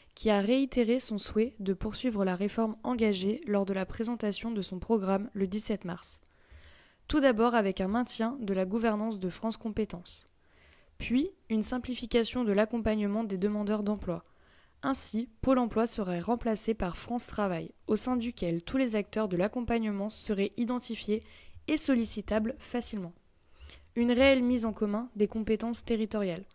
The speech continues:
Bilan de compétences, formation, dispositif d'accompagnement au retour à l'emploi. De plus, le déréférencement des formations sans débouché. Et enfin,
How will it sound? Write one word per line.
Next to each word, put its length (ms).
Bilan 240
de 40
compétences, 720
formation, 760
dispositif 800
d'accompagnement 920
au 80
retour 480
à 100
l'emploi. 380
De 140
plus, 440
le 380
déréférencement 1080
des 160
formations 560
sans 220
débouché. 480
Et 140
enfin, 340